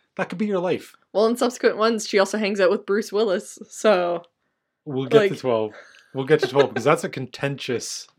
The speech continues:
Speaker 1: that's a very contentious scene. But I think we both come down on the same side of that.
Speaker 2: Oh.
Speaker 1: Do you like that scene?
Speaker 2: I do like that
Speaker 1: Yeah,
Speaker 2: scene.
Speaker 1: that
Speaker 2: Okay.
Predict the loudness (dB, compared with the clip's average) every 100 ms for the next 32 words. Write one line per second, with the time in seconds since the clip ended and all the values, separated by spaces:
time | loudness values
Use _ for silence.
0 | _ _ -10 -2 -2 -2 2 2 2 -2
1 | -10 -10 -10 -12 -12 -8 -8 -8 -14 _
2 | _ _ _ -6 -4 -2 -4 -8 -4 0
3 | 0 -2 _ _ _ -14 -8 -6 -8 -10
4 | -10 -12 -10 -12 -12 -12 -14 -16 _ _
5 | _ _ _ -6 -2 -2 -4 -10 _ _
6 | _ _ _ -2 0 2 0 -2 -6 -4
7 | -4 -4 -8 _ -4 -4 2 6 6 6
8 | 0 2 6 6 4 6 10 10